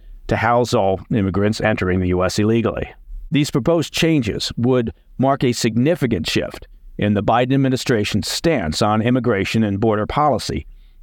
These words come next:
demonstrating that the White House is fairly desperate to pass their military assistance package.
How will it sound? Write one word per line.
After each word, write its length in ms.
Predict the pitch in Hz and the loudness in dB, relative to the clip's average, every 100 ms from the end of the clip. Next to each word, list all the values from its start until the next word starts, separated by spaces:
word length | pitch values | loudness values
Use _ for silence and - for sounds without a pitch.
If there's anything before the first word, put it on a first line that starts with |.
| 107 | -2
demonstrating 720 | 131 139 123 - 85 82 110 - - - | 2 2 0 0 0 0 -2 -4 -20 -6
that 80 | - | 0
the 100 | 117 | 2
White 220 | 113 104 | 2 2
House 340 | 101 98 104 | 2 2 0
is 460 | - 104 101 98 - 117 110 | 0 2 2 0 -4 -4 0
fairly 380 | 135 120 104 | 0 2 0
desperate 580 | 95 143 147 - 65 - - - - | 0 0 0 0 -6 -8 -12 -16 -4
to 80 | - | -2
pass 280 | 101 95 90 | 2 0 0
their 180 | 113 104 | 2 2
military 500 | 101 101 101 95 90 | 2 2 2 0 0
assistance 480 | - 139 - 104 - | 0 0 0 -2 -2
package. 560 | 82 78 - 76 - | -2 -2 -4 -6 -10